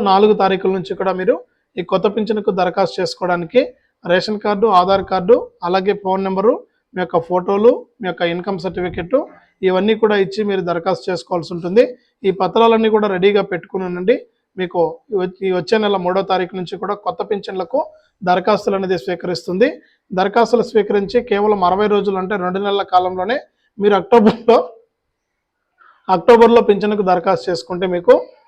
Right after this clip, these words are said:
అక్టోబర్, నవంబర్, డిసెంబర్ ఒకటో తారీఖున పింఛన్ అయితే పంపిణీ చేస్తారు. కేవలం అరవై రోజుల్లోనే కొత్త పింఛన్లు పంపిణీ చేస్తామని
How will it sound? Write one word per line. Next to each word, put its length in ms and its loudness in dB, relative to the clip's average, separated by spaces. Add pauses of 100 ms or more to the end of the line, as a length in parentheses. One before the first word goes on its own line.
(140)
అక్టోబర్, 440 4
నవంబర్, 320 2 (100)
డిసెంబర్ 380 0
ఒకటో 280 -4
తారీఖున 320 -2 (400)
పింఛన్ 280 -2
అయితే 140 -2 (100)
పంపిణీ 320 -6
చేస్తారు. 280 -4 (100)
కేవలం 360 0
అరవై 260 2
రోజుల్లోనే 440 -2 (440)
కొత్త 240 0
పింఛన్లు 420 -2
పంపిణీ 260 -6 (100)
చేస్తామని 440 -4